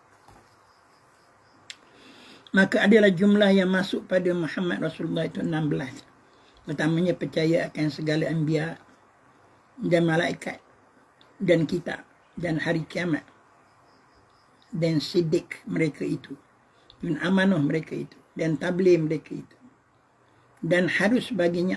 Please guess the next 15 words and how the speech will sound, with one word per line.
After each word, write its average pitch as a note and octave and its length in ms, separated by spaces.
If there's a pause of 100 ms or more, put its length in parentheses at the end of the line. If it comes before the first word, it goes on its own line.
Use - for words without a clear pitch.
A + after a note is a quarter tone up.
a'rad F3 320
basyariah. E3+ 560 (960)
Ini F#3 240
delapan E3+ 800 (320)
dan D#3+ 240
lawannya E3+ 480
delapan D#3+ 560
pula. D3 320 (1040)
Jadi E3 240
enam E3+ 320
belas. E3 240 (720)
Maka D#3+ 160
dia F#3 160
dihimpunkan F#3+ 720
dengan E3 480